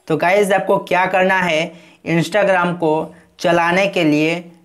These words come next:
बिना डाउनलोड करके? तो गाइस, आपको क्या करना है, सबसे पहले आपको अपने मोबाइल के Chrome ब्राउज़र को ओपन करना है। दोस्तों, Chrome ब्राउज़र का एप्लीकेशन हर किसी के मोबाइल में होगा,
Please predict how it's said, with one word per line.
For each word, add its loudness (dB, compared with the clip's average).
बिना -2
डाउनलोड 0
करके? -2
तो 0
गाइस, 0
आपको 0
क्या 0
करना 0
है, 2
सबसे 0
पहले 0
आपको 0
अपने 2
मोबाइल 0
के -2
Chrome 2
ब्राउज़र 2
को 2
ओपन 0
करना 0
है। -2
दोस्तों, 0
Chrome 0
ब्राउज़र 2
का -2
एप्लीकेशन -2
हर -4
किसी -6
के -2
मोबाइल 0
में -4
होगा, -2